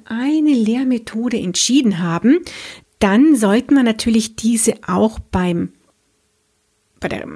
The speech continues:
dann sollten wir diese natürlich auch bei dem gesamten, kompletten Lernprozess auch weiter verwenden. Heißt im Prinzip nicht jetzt immer hin und her springen und mal was, äh, äh,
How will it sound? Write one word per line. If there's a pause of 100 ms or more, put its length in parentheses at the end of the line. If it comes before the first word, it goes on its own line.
(140)
dann
sollten
wir
diese
natürlich
auch
bei (640)
dem
gesamten,
kompletten
Lernprozess
auch
weiter
verwenden. (500)
Heißt
im
Prinzip
nicht
jetzt
immer
hin
und
her
springen
und
mal
was,
äh, (500)
äh,